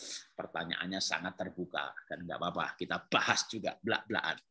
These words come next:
ya, membahas begini-beginian kalau bukan Pak Jarod siapa lagi? <laughs> Saya sungguh tidak tahu apakah yang kami lakukan benar atau salah,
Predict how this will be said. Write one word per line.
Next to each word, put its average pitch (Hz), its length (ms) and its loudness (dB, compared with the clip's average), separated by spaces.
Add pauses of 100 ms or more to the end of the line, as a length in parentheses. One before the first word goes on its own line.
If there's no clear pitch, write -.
ya, 98 320 0
membahas 87 480 2
begini-beginian 107 720 2
kalau 104 160 0
bukan 104 240 -2
Pak - 240 0
Jarod 110 240 4
siapa 107 320 4
lagi? 107 400 12
<laughs> 170 80 10 (4000)
Saya 226 320 10
sungguh 165 400 12
tidak 143 320 12
tahu 131 240 6
apakah 120 400 4
yang 117 240 10
kami 131 400 8
lakukan 156 560 8
benar 151 320 10
atau 151 240 6
salah, 156 400 6